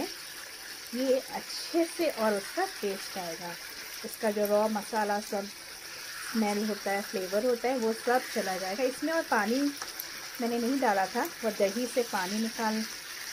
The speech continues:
निकला हुआ है, ठीक है। और ये हो रहा है, अच्छे से आप इसको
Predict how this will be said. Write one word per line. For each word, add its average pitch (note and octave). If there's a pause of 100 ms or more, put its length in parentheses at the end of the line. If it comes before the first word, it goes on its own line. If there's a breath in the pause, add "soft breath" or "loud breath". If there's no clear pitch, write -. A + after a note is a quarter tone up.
(120)
निकला G#3+
हुआ G#3
है, G3+ (640)
ठीक A3
है। C#4+ (1500)
और G#3 (1500)
ये G3+
हो G3
रहा G3
है, A3 (520)
अच्छे A3+
से C4
आप A#3+
इसको A3+